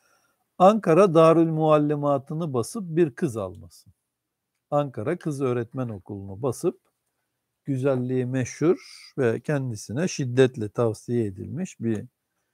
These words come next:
genç kızı kaldırıp işte bir yerlere götürüp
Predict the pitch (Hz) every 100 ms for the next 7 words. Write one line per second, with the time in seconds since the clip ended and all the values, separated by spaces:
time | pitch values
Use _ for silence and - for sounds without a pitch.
0 | _ _ _ _ - 131 120 - 95 101
1 | 165 - 147 113 95 123 - _ - _
2 | _ _ - 107 120 139 104 95 95 98
3 | 127 117 - 139 -